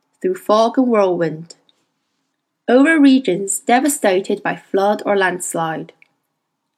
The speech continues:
It was certain that they were in a world none of them had known before, with strange winds, strange scents in the air, great unknown birds that attacked them on sight, and had to be driven off with volleys of arrows.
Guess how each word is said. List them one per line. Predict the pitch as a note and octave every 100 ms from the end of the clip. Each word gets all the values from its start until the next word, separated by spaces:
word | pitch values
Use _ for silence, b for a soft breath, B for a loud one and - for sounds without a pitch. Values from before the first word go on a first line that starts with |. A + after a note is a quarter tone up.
| -
It | -
was | D#4 D4+ -
certain | D#4 E4+ A3+ F#3+
that | - -
they | A3
were | A#3 C#4
in | C4+
a | A#3
world | F#3 F3+ F3 F3+ -
none | F#3+ G3+ B3
of | C4+
them | - E3+
had | F3+ F3
known | F3+ F#3
before, | F#3+ G#3 A3+ G#3+ F3 E3+ _ _ _ _ _ _ -
with | F3+ F3
strange | - - - G#3+ A#3 A3+
winds, | F#3+ F#3 F3+ F3+ - _
strange | - - - E4 D4
scents | - B3+ A#3+ -
in | G3
the | F#3 G3
air, | F#3+ F#3 F#3+ _ _ _ _ _
great | B3 B3 - -
unknown | A#3 A#3 A#3 A3+
birds | A#3 B3 F#3+ E3+ - -
that | -
attacked | - - A#3 -
them | F#3 F3
on | F3
sight, | - G#3 F#3 - _ _ _ _ _ -
and | - G3
had | A3
to | -
be | G#3
driven | E3+ A3 A#3+ B3+
off | A3 A3
with | F3+ F3
volleys | E3+ G3 A#3 A#3+
of | A#3 G#3+
arrows. | G3 E3+ F3+ E3+ - -